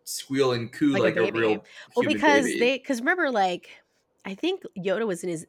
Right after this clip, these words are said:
Speaker 2: was nine hundred and something when he died. So they age extre-,
Speaker 1: Same.
Speaker 2: <laughs> yeah, when they, they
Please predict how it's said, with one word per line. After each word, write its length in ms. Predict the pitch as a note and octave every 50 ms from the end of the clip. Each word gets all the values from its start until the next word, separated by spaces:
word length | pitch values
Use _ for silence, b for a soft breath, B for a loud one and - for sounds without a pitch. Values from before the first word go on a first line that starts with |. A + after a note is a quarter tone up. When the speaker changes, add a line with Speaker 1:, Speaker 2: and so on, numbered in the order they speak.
| _
Speaker 2:
was 180 | - F#3 F3+ D#3
nine 280 | F3+ F#3 F3 G3 G3+ D#3+
hundred 340 | D3 F#3 F#3 F3+ F3 E3+
and 100 | E3 D3+
something 380 | - - D#3+ D#3+ D#3 D#3 D3 C#3+
when 120 | - D#3
he 140 | D#3 D3+ D3+
died. 480 | D3+ D3+ - - - - - - - _ _ _ _ _ b b b b b b b -
So 160 | - - F#3
they 100 | G3+ G3+
age 320 | - - G3+ F#3+ G3 D#3
extre-, 960 | F#3 E3 - - - - - - - - - - - G#3+ G#3+ C4 D#4+ - - -
Speaker 1:
Same. 120 | D4+ C#4 -
Speaker 2:
<laughs> 40 | -
yeah, 200 | C4+ G3 D3+ - - - E4 E4 B D#5+ D5 A4+ -
when 100 | D#4+ D4+
they, 120 | C#4+ C#4 C4+
they 200 | C#4+ C#4+ B3